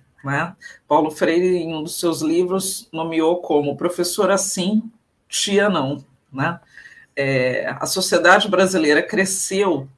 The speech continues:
entendendo que o professor fosse um sacerdócio, como você trouxe, um dom, né? E não uma profissão que tem seus direitos,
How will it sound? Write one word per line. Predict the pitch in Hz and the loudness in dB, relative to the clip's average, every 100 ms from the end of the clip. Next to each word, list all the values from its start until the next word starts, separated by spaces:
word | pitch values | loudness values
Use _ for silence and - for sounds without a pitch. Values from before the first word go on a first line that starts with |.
| _ - | _ -12
entendendo | 165 175 175 165 165 185 220 | -8 -2 0 0 -2 0 -2
que | |
o | 196 | -2
professor | - 180 180 180 165 180 208 | -2 -2 -2 -2 -2 0 -2
fosse | 208 196 220 | -4 -4 -4
um | 208 | -2
sacerdócio, | 196 202 214 190 156 165 180 175 151 | -2 -2 -2 0 0 2 0 -2 -6
como | 143 143 | -6 -6
você | 135 143 170 | -6 -6 -8
trouxe, | - 135 151 135 - 160 | -6 -4 -2 -2 -6 -8
um | 160 | -4
dom, | 143 143 156 170 151 131 | 2 2 2 -2 -4 -4
né? | 135 190 208 - - _ _ - | -2 -2 -2 -8 -20 _ _ -4
E | |
não | 190 196 208 | 0 0 2
uma | 220 | 2
profissão | 208 214 - - 190 185 | 0 -4 -4 -2 0 0
que | 190 143 | -2 -10
tem | - 151 160 | -6 -6 -4
seus | - 160 | -6 -6
direitos, | 143 180 160 170 190 - - - | 0 2 4 2 -2 -6 -6 -6